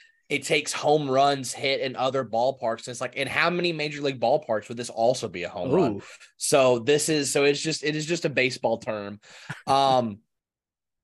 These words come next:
Speaker 1: I mean,
Speaker 2: You were there.
Speaker 1: co-, sort of go, and, and two, before we get a, before we talk about the Georgia series, um, basketball makes me very sad again. Um, basketball at one point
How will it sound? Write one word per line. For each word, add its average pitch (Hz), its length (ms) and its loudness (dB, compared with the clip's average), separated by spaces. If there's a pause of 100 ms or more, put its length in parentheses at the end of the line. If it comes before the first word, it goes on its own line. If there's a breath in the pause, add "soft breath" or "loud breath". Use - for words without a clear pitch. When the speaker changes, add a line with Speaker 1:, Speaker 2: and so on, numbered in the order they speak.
(640)
Speaker 1:
I 127 80 2
mean, 139 280 -4 (1600)
Speaker 2:
You 131 140 2
were 156 80 6
there. 151 300 4 (160)
Speaker 1:
co-, 190 220 2 (140)
sort 220 320 6
of 196 100 2
go, 208 200 10
and, 156 240 0
and 160 180 2
two, 190 180 0
before 185 280 2
we 180 80 4
get 147 160 2
a, 123 300 -6
before 151 320 -2
we 175 100 0
talk 143 260 -2
about 131 180 -2
the 117 80 -8
Georgia 113 320 -6
series, 101 360 -8 (400 loud breath)
um, 127 280 2
basketball 170 420 4
makes 143 220 0
me 131 60 -4
very 107 220 0
sad 90 300 -6
again. 90 380 -16 (440 loud breath)
Um, 117 540 4
basketball 139 960 4
at 131 240 0
one 135 260 -2
point 143 440 -2